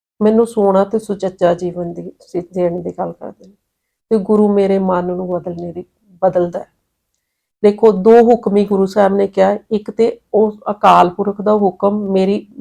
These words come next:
ਬਾਹਰ ਸ੍ਰਿਸ਼ਟੀ ਵਿੱਚ ਵੀ ਚੱਲ ਰਿਹਾ, ਕੁਦਰਤ ਵਿੱਚ ਵੀ,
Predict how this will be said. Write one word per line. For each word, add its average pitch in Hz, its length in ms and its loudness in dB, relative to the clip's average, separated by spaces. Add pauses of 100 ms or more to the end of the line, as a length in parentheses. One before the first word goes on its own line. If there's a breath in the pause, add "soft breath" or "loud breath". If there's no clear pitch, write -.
(120)
ਬਾਹਰ 190 200 6
ਸ੍ਰਿਸ਼ਟੀ 185 520 -6
ਵਿੱਚ 202 200 -4
ਵੀ 226 100 -2
ਚੱਲ 226 220 2
ਰਿਹਾ, 220 160 2
ਕੁਦਰਤ 202 480 0
ਵਿੱਚ 220 240 -6
ਵੀ, 240 120 -2